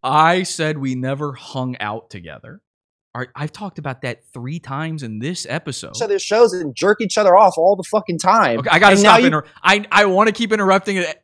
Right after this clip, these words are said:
Speaker 1: You guys know it. In fact, just give me a ding ding in the chat whenever you hear something that is completely psycho and against anything we all understand to be true.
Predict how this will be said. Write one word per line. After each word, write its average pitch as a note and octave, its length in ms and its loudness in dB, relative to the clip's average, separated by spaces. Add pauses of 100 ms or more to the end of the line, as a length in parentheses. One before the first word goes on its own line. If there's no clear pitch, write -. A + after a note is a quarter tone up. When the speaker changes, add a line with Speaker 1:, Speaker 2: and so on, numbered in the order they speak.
(140)
Speaker 1:
You G#3 320 2
guys F#3 320 2
know B2 220 -4
it. F#2+ 100 -16 (160)
In F3+ 140 -8
fact, G3 380 0 (180)
just A#3+ 200 -8
give A#3+ 140 -2
me G3 100 -2
a D#3 100 2
ding A#3 340 -2
ding B3 380 0
in G3 200 -4
the F3+ 60 -6
chat F#3+ 420 0
whenever F3 320 0
you G3+ 140 -4
hear F3 200 -4
something E3+ 440 -6
that D3+ 180 -4
is D#3+ 140 -8
completely G3 680 -6
psycho E3+ 680 -2
and D3+ 160 -6
against D3+ 460 -6
anything E3+ 520 -6 (220)
we D#3 160 0
all D#3+ 260 4
understand D3 500 -4
to C3 60 -8
be B2 160 -6
true. A2 320 -12